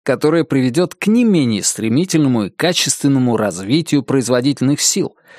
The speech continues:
с коренной перестройкой технических основ материального производства". Я сделал лекторскую паузу, давая возможность слушателям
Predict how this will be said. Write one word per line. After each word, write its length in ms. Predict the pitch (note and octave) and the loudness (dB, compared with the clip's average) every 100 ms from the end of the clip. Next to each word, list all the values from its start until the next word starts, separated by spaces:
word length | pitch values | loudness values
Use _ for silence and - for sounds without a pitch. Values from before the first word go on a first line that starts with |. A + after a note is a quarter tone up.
| - - | -20 -6
с 160 | - | -4
коренной 520 | - E3 E3 D#3 A3 | 0 2 4 4 2
перестройкой 640 | - G3 F3 - E3+ D#3 B2+ | 0 0 0 0 0 0 -2
технических 680 | C3 - C3+ - - A#2 | -4 0 0 0 -4 -2
основ 400 | G#2 - D3 D#3 | -2 -2 0 0
материального 760 | D#3 C#3+ - B2+ A#2 A2+ A2+ A2 | 2 0 2 0 2 0 0 -2
производства". 920 | G#2 A2+ G#2+ G#2+ A2 - - - - - _ _ _ _ _ _ _ _ _ _ - | -2 -4 -2 -4 -4 -4 -6 -6 -16 -18 _ _ _ _ _ _ _ _ _ _ -4
Я 260 | A2+ B2+ D#3 | 0 2 2
сделал 580 | D3 C3+ C#3 D#3 D#3 D3 | 0 0 2 2 2 2
лекторскую 720 | C3+ D3+ - C#3+ - C#3+ C#3 | 2 0 -2 -2 -2 0 -2
паузу, 640 | - B2 F2+ D2 A#1+ G1+ - - | 0 -4 -4 -8 -12 -18 -20 -10
давая 360 | C3+ C3+ B2+ B2+ | -2 0 2 2
возможность 600 | A#2 A2 B2 C#3 B2+ A#2+ | 0 0 0 0 0 0
слушателям 680 | - C#3 - - C3+ B2+ | 0 -2 -2 0 0 0